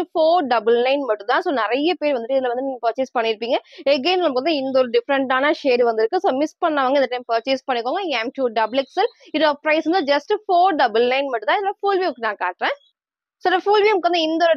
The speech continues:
type தான். நமக்கு வந்து ரொம்ப length இல்லாம கரெக்டா ankle-க்கு one inch மேல வரைக்கும் வரும். So சென்டர்ல frill இல்லாம இது வந்துட்டு நமக்கு வந்து செப்பரேட்டா ஒரு coat போட்ட மாதிரி தான் இருக்கும். But attached டைப்ல ரொம்ப அழகா இருக்கும். ஸ்லீவும் three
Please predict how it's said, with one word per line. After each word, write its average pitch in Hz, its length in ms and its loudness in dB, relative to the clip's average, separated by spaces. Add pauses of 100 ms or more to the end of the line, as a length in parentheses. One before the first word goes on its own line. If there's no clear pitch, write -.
type 262 200 0
தான். 302 100 2
நமக்கு 330 160 2
வந்து 311 140 2
ரொம்ப 302 320 0
length 285 240 0
இல்லாம 277 240 -2
கரெக்டா 269 320 0
ankle-க்கு 320 480 -4
one 254 160 -2
inch 302 140 -2 (100)
மேல 247 200 2
வரைக்கும் 247 240 0
வரும். 330 180 0
So 427 140 2
சென்டர்ல 269 440 0
frill 311 260 -2 (140)
இல்லாம 254 280 -2 (300)
இது 285 80 -4
வந்துட்டு 320 220 0
நமக்கு 311 160 0
வந்து 349 280 -4
செப்பரேட்டா 311 400 2
ஒரு 302 160 -2
coat 302 260 0
போட்ட 285 260 2
மாதிரி 247 120 2
தான் 262 80 2
இருக்கும். 320 180 -2
But 311 100 4
attached 302 500 -2
டைப்ல 269 300 0
ரொம்ப 269 280 -2
அழகா 240 260 2
இருக்கும். 466 280 -2
ஸ்லீவும் 349 460 0
three 294 120 -2